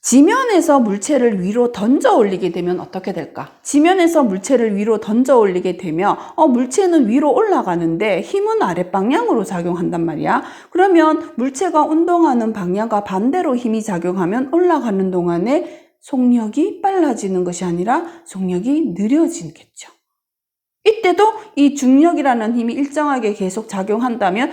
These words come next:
속력이 일정하게 감소한다라고 알고 있으면 되겠죠. 하지만 이 운동은 자유낙하 운동의 반대 운동이다.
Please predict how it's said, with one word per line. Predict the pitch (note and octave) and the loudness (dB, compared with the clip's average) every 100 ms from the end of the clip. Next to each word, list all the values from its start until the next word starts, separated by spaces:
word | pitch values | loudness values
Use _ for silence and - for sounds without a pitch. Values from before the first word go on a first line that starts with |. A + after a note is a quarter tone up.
| - - | -10 -8
속력이 | C#4+ B3+ A#3+ F#3 A#3+ C#4+ - | -2 2 2 0 -2 -4 -2
일정하게 | D#4+ G4 - - G4+ G4 D4 A#3 G3+ B3+ D4+ E4+ E4+ | 0 0 -2 -2 0 0 -2 -4 -4 -2 -2 -2 -6
감소한다라고 | F3 F3 F3+ G#3+ G#3 G3+ D#3+ - - F#3+ G3 F#3 E3 G3+ | -6 -4 -4 -4 -4 -4 -8 -10 -6 -6 -4 -2 0 0
알고 | D#3+ E3 F3 | -2 -4 -6
있으면 | F3 G3 D3 | -4 -6 -6
되겠죠. | - E3 - - - - | -8 -12 -16 -18 -20 -4
하지만 | F#4 - E4 D#4 C#4 | -2 2 2 2 2
이 | E4 D4 | 2 2
운동은 | G3 G3+ A#3+ B3 G3 G3 E3 - - | 2 0 2 2 2 0 -2 -8 -14
자유낙하 | G#3+ A3 D#4+ F#4+ A#3+ - A#3+ - | -4 0 0 0 -2 -2 -6 -2
운동의 | F#3 F3 E3+ C4+ D#4 - - | -4 -2 -2 -2 -6 -12 -4
반대 | G3+ G#3+ C4+ C#4 F#4 | 0 2 2 2 -2
운동이다. | F#4+ F3+ E3+ F3 F3+ D#3+ E3 F3 F3 - | -2 -4 -4 -4 -4 -6 -6 -4 -6 -8